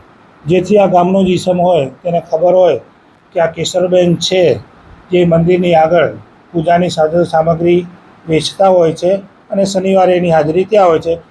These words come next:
તેની પાસે આ જે વેપારના નાણાં હોય તે હોય છે. તેથી એ જે આરોપી છે એ પરંપરાગત મંદિરે આવવાનો રસ્તો છે, આ રસ્તો છોડી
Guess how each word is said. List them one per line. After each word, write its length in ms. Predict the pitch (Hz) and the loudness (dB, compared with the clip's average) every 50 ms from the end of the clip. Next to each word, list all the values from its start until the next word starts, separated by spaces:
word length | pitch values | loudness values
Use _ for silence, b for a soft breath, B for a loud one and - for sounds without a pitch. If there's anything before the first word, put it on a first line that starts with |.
| _ - _ _ _ - | _ -20 _ _ _ -8
તેની 200 | 185 190 196 185 | -4 -4 -2 0
પાસે 460 | 170 165 156 160 165 175 180 190 - - - _ _ _ _ _ _ _ _ _ _ _ _ _ _ - | 0 0 0 0 0 -2 -2 -2 -4 -8 -18 _ _ _ _ _ _ _ _ _ _ _ _ _ _ -4
આ 120 | - 156 | -2 -2
જે 400 | 160 160 170 170 170 170 170 156 - - - - - | 0 2 0 0 0 0 -2 -4 -8 -16 -20 -4 -2
વેપારના 480 | 156 156 151 - 170 170 175 170 170 165 | 0 0 2 2 0 2 2 2 0 2
નાણાં 380 | 165 160 160 160 165 165 156 | 2 2 2 2 2 2 2
હોય 280 | 160 180 190 190 190 190 - - - - - - - - - _ _ - | 2 2 2 0 0 -4 -8 -16 -20 -20 -20 -20 -20 -20 -20 _ _ -2
તે 80 | 185 | 0
હોય 240 | 170 156 160 160 151 | 2 2 2 2 0
છે. 320 | 156 - 156 165 208 - - - _ _ _ _ _ _ _ _ _ | 0 -2 -2 -2 -2 -4 -6 -14 _ _ _ _ _ _ _ _ _
તેથી 320 | 190 175 180 185 185 190 190 | -4 -4 -2 -2 0 2 2
એ 260 | 190 190 196 196 196 - - - _ - - - - _ _ _ _ _ _ _ _ _ - - _ - - - - - - - 143 | 2 2 0 -2 -4 -6 -14 -20 _ -20 -20 -20 -20 _ _ _ _ _ _ _ _ _ -20 -20 _ -20 -20 -20 -20 -20 -14 -10 -4
જે 460 | 139 170 180 185 185 190 185 190 - - - - - 156 | -2 0 2 2 2 2 0 0 -4 -6 -12 -10 -4 0
આરોપી 400 | 160 175 185 185 185 185 180 170 | 0 2 0 0 0 -2 -2 -2
છે 420 | - - 190 185 165 135 113 107 - - _ _ _ _ _ 180 | -4 -2 0 2 2 0 0 -4 -10 -18 _ _ _ _ _ -10
એ 60 | 165 | -8
પરંપરાગત 720 | 135 165 165 180 202 185 202 196 196 180 190 196 190 196 | -2 0 0 0 0 2 2 2 2 2 2 0 0 0
મંદિરે 360 | 185 175 175 175 185 190 185 180 | -4 -4 -2 -2 0 0 2 2
આવવાનો 460 | 175 175 180 180 180 180 175 170 165 | 2 2 2 2 0 0 0 0 0
રસ્તો 280 | 160 165 - 185 175 | -2 -2 -2 -4 -4
છે, 200 | 170 - 180 175 | -2 -2 -2 0
આ 140 | 170 160 160 | 0 2 2
રસ્તો 320 | 160 165 165 165 - 180 160 | 0 0 -2 -2 -4 -6 -6
છોડી 540 | - - - 175 180 196 202 175 135 107 | -6 -8 -4 -2 0 2 2 0 -2 -4